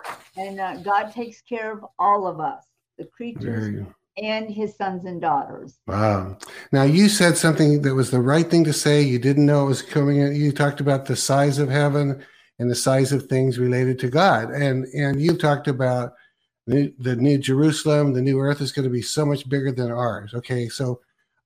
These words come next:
Speaker 2: I got to studying this, and I've seen this before I got back to it. So I'm gonna ask you this 'cause I know you've seen the New Jerusalem. I wanna ask you about it. So in Revelation twenty-one sixteen, it says this, The city was laid out like a square,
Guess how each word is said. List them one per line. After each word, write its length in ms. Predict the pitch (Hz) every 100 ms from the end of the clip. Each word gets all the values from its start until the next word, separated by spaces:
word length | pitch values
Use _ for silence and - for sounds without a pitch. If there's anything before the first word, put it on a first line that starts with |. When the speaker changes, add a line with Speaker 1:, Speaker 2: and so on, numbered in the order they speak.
| -
Speaker 2:
I 160 | 175
got 260 | 208 208 196
to 60 | 160
studying 440 | - - 160 143 127
this, 160 | 123
and 80 | 160
I've 140 | 190
seen 160 | 196 220
this 120 | 208
before 300 | 175 - 165
I 60 | 151
got 260 | 135 151 139
back 240 | 143 143
to 140 | - 123
it. 60 |
So 100 | 120
I'm 60 | 143
gonna 120 | 175
ask 300 | 151 151 143
you 60 | 139
this 140 | 143
'cause 180 | - 135
I 60 | 143
know 140 | 170
you've 200 | 170 143
seen 600 | - - 165 160 139 - _ _
the 80 | -
New 160 | 143 143
Jerusalem. 640 | 135 131 156 147 120 120
I 20 |
wanna 260 | 139 127 135
ask 200 | 143 -
you 60 |
about 180 | 127 123
it. 60 | 123
So 300 | - 131 123 _ _ _ -
in 100 | 139
Revelation 520 | 160 160 160 160 147
twenty-one 540 | 139 151 160 190 180
sixteen, 540 | 175 - 143 - 131 131
it 80 | 127
says 300 | - 135 131
this, 280 | 127 104
The 80 | -
city 500 | - 147 156 190 196 _ _ _ _ _
was 160 | 131 123
laid 180 | 139
out 340 | 156 160 160 135
like 300 | 135 156 165
a 80 | 175
square, 800 | - - 180 156 143 180 -